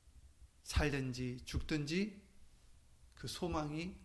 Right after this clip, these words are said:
예수님 안에 있어야 되고 예수님을 위해서 살아야 되고 예수님을 위해서 죽어야 된다는 것을 성경은 말씀해 주시고 있는 것입니다.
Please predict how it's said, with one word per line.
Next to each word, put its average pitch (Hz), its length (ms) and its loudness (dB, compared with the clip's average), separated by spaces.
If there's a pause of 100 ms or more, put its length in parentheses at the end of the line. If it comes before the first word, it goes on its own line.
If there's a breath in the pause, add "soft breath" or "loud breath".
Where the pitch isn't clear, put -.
(160)
예수님 135 540 0
안에 135 180 6
있어야 - 300 -4
되고 - 160 -14 (680)
예수님을 139 680 2
위해서 175 340 6
살아야 151 360 -2
되고 - 180 -12 (380)
예수님을 127 600 2
위해서 160 320 4
죽어야 156 300 4
된다는 139 440 2
것을 151 340 -2 (460 loud breath)
성경은 139 440 -2
말씀해 127 400 -2
주시고 - 300 -4
있는 123 160 -4
것입니다. - 480 -10